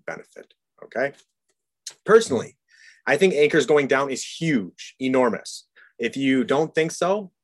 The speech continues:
uh, one example that I would bring to your attention is last year. And yes, it is a little bit different because of the timing and the pl-, uh, yeah, the age is very similar as well. But look at Jonathan Taylor and Marlon Mack last year. I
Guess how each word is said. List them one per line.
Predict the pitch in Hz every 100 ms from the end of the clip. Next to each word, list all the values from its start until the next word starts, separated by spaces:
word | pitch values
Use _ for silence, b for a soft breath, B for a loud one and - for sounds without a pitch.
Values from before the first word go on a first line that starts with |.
| _ -
uh, | 117 117 113 110 110 - _ -
one | 110 139 156
example | 143 127 147 147 151
that | 143
I | 123
would | 117 113
bring | 131 139
to | 135
your | 131
attention | 143 151 175
is | 139 110
last | 123 131 127 -
year. | 120
And | 101 107
yes, | 139 156 104 -
it | 113
is | 120 175
a | 165 143
little | 127 143 170 175 -
bit | 151 147 _ _
different | 160 151 120 104
because | 113 110 110
of | 98
the | - - -
timing | 147 147 98 82 - b b b b _ -
and | 185 208 196
the | 175
pl-, | - 151 -
uh, | 170 - _ _
yeah, | 143 180
the | - 127
age | 143 254 262
is |
very | 202 190 175
similar | 175 160
as | 135
well. | 131 90 _ b b _
But | 131 151 165 - _ -
look | 131 175 196
at | 165
Jonathan | 156 151 151 147
Taylor | 139 135 135
and | 127 120
Marlon | 117 113 110
Mack | 104 101 -
last | 92 98 98 - -
year. | - - b b
I | 117